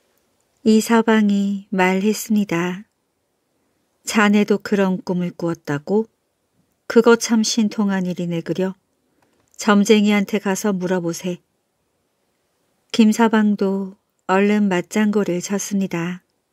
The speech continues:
그런데 그때 또 이웃한 박서방이 찾아와 "나 좀 보세.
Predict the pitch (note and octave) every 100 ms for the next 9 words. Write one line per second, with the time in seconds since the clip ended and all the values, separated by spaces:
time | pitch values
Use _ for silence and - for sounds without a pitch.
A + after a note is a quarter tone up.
0 | _ _ _ _ _ _ _ _ _ _
1 | - A3+ A3+ G#3+ A3+ - G3 - _ D#3+
2 | G3 - _ _ _ _ _ _ - A#3
3 | A3+ G3 G#3 A3 - G#3 G3+ G3+ G3+ G3+
4 | - F#3+ - A3+ A3 G#3 G#3 G3+ A3 G3+
5 | G3+ E3+ E3+ G3+ _ _ _ _ _ _
6 | _ _ _ _ F#3+ F#3 - F#3 F3+ F3+
7 | - F#3+